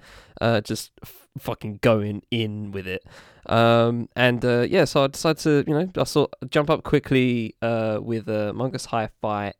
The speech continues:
and Soom T. Shout out to Soom T. Um, yeah, so going to Antidote. Um, and yeah, it's basically, um, if, if you haven't listened to Mungus Hi-Fi before, um, it's basically just, like,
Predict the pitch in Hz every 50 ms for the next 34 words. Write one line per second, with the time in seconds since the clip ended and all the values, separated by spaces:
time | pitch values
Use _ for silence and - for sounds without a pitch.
0 | _ - 104 101 101 98 98 98 101 101 104 104 104 110 117 131 143 151 147 -
1 | - - - - 175 165 165 165 165 - 240 226 170 123 110 - - - - _
2 | _ _ - - 117 120 - 123 - - 120 113 107 - - 113 98 101 - _
3 | - - - _ - 123 120 120 127 135 123 113 - - 131 123 - - _ -
4 | - 190 175 165 - - - 123 127 120 - 113 98 92 87 101 95 _ _ _
5 | _ - 131 120 117 113 110 110 107 107 110 117 - _ _ _ _ _ _ _
6 | _ _ _ _ _ _ _ - - - 185 175 170 180 156 147 - - 185 180
7 | - - 170 156 151 147 - 143 139 135 131 131 135 120 131 135 - - - _
8 | - 147 143 139 135 123 123 - _ - 127 131 135 117 120 120 120 117 117 113
9 | - 117 113 107 - 113 104 104 107 - - 110 110 107 107 - - - 113 110
10 | 107 104 104 104 104 104 - - _ 135 127 120 - - - - - 107 104 -
11 | 117 - - 107 101 101 - -